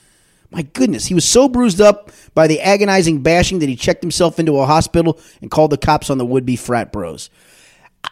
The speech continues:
I, look, one of the, I never joined a fraternity, and I had a, a roommate in college who did, and he told me the hazing that he went through, and I said,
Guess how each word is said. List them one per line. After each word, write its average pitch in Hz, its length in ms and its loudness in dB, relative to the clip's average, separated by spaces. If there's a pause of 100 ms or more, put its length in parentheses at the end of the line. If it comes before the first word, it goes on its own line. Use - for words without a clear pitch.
(120)
I, - 60 -6 (180)
look, 185 380 0 (340)
one 214 220 -2
of 269 80 -2
the, - 40 -4
I 247 60 4
never 220 300 2
joined 170 320 -2
a 190 40 -6
fraternity, 190 540 -2
and 147 100 -6
I 143 100 0
had 151 120 2
a, 135 260 -6
a 127 140 -4
roommate 160 400 0
in 143 60 -16
college 160 340 0
who 143 100 -4
did, 151 320 -2
and 143 80 -2
he 147 80 -6
told 170 220 -4
me 151 80 0
the 131 120 -4
hazing 151 340 -2
that 143 100 -2
he 139 80 -2
went 147 220 -4
through, 170 200 -2
and 143 80 0
I 135 60 -2
said, 135 260 -6